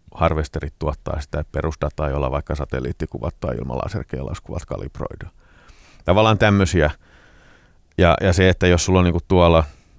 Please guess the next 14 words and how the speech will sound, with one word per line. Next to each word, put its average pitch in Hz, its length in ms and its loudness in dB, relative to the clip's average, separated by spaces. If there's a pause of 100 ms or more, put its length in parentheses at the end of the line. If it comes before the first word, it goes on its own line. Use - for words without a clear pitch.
ei 90 120 2
se 95 80 4
niinku 90 180 2
pääty 85 320 2
siihen, 80 260 0
että 73 140 2
autot. 76 480 0 (120)
Seuraava 78 460 0
vaihe 80 280 2
on 78 100 0
se, 80 80 -2
että 76 160 -4
niinku 76 180 -2
ihmiset. 76 500 -6